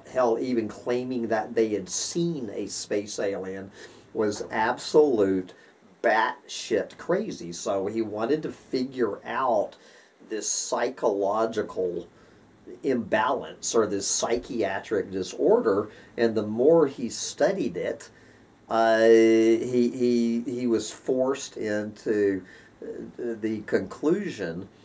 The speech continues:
that, uh, these people were not batshit crazy,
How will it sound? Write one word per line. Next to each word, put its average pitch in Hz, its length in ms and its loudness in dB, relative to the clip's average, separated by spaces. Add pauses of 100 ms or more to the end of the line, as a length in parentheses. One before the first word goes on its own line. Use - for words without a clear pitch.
(360)
that, 104 840 0
uh, 107 220 2
these 117 320 0
people 123 500 0
were 113 440 4
not 110 540 -2 (140)
batshit - 760 -4
crazy, - 600 -8